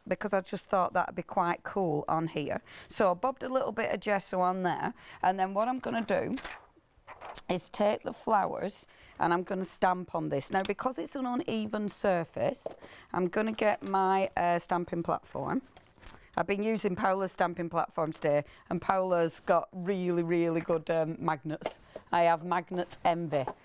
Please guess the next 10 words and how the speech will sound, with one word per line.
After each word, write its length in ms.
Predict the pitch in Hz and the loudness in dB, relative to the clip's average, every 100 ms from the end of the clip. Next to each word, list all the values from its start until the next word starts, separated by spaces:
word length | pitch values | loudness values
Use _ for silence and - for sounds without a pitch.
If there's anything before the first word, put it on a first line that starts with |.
| - - | -20 -6
which 200 | 165 156 | -4 -2
is 140 | 170 165 | -2 0
a 60 | |
really 500 | 151 170 180 175 175 | 0 0 0 2 0
weird 480 | - 151 165 165 160 | 0 0 2 0 -2
thing 300 | - 156 156 - | -2 0 0 -2
to 140 | 147 143 | -4 -2
have 260 | - 151 | -4 -2
envy 300 | 139 139 - | -2 -2 -4
about. 320 | - 202 - | -6 -4 -6